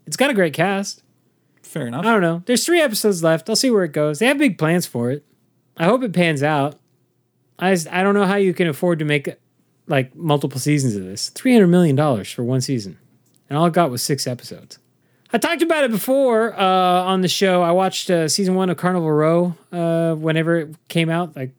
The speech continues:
Speaker 1: two years ago, three years ago. Season two's finally out, so I've started watching that. Uh, man, that show is good. Dark, but good. I think you'd really enjoy it.
Speaker 2: I watched season one. I did.
Speaker 1: Okay, yeah. Did you enjoy it?
Speaker 2: Yeah, yeah.
Speaker 1: So season two picks up right where it left off.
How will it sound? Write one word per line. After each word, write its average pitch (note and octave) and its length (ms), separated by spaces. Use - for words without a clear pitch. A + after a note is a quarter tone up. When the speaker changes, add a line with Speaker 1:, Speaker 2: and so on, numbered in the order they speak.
Speaker 1:
two - 120
years D#3 280
ago, E3 160
three D3 200
years D3+ 200
ago. F3 320
Season A#3+ 380
two's A#3+ 240
finally D#3 340
out, B2 220
so D#3 160
I've D3 100
started D#3+ 260
watching C#3+ 320
that. B2 300
Uh, C3+ 300
man, D3+ 280
that A#2+ 120
show C3+ 220
is G#2+ 100
good. G#2+ 320
Dark, F3 240
but A2 160
good. G#2 240
I D#3+ 140
think A#3 160
you'd E3+ 100
really B2+ 220
enjoy G#2 220
it. E2+ 120
Speaker 2:
I G#3 100
watched C#4 240
season B2+ 240
one. A2+ 200
I E3 80
did. D3 180
Speaker 1:
Okay, E3+ 440
yeah. D#3+ 280
Did D3+ 140
you F#3 80
enjoy G3 300
it? C#4+ 120
Speaker 2:
Yeah, B3+ 380
yeah. E3 300
Speaker 1:
So F#3 140
season G#3 320
two A3+ 160
picks G#3+ 200
up G#3 140
right G3 120
where F#3 120
it E3+ 60
left E3+ 240
off. B2 260